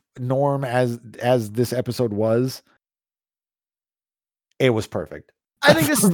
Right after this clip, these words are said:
Speaker 1: Really?
Speaker 2: episode was, you know what? More than anything else, this episode was fun.
Speaker 1: Yeah.
Speaker 2: This episode was just a lot of fun to do. Um, a-, and I mean, I said it in the beginning, guys. Uh,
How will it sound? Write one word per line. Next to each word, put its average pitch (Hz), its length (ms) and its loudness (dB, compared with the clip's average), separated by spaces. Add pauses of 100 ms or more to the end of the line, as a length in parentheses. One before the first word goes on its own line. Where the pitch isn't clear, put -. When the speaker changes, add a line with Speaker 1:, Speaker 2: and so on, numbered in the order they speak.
(100)
Speaker 1:
Really? - 160 6
Speaker 2:
episode 330 220 4
was, 311 240 0
you 285 100 -2
know 359 100 4
what? 359 180 4 (360)
More 254 300 -4
than 262 140 -4
anything 254 280 -2
else, 240 160 -4
this - 120 -4
episode 247 200 -2
was 254 140 -2
fun. 165 420 0 (600)
Speaker 1:
Yeah. - 200 4 (280)
Speaker 2:
This 202 140 2
episode 233 240 0
was 208 120 0
just 208 120 -4
a 226 40 2
lot 190 140 4
of - 60 0
fun 175 260 2
to 185 80 4
do. 151 360 4 (480)
Um, 113 540 -2 (800)
a-, 160 260 -2
and 202 120 6
I 226 60 6
mean, 226 120 6
I 214 40 6
said 214 160 4
it - 20 8
in 196 60 0
the 180 60 -4
beginning, 139 300 0
guys. 113 380 -2 (540)
Uh, 107 340 -2